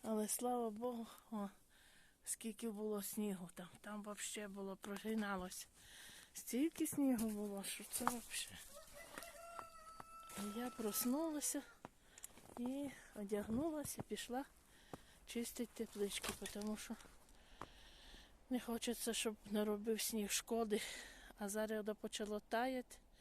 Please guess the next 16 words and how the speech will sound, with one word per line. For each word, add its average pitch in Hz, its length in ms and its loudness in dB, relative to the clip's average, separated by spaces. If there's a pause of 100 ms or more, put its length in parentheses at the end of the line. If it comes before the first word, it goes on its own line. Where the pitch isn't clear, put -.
(500)
то 196 100 -2
вони, 208 320 0 (1080)
сніг 214 300 -2
тяжкий 269 640 0 (320)
і 226 320 2
може 240 320 6
в 233 80 4
один 233 360 6
міг 254 280 2 (1600)
взяти 220 380 0
і 202 40 4
рухнути. 170 540 -6 (1120)
А 190 120 -8
зараз 196 300 -2
купити 214 380 -4
теплицю, 233 580 0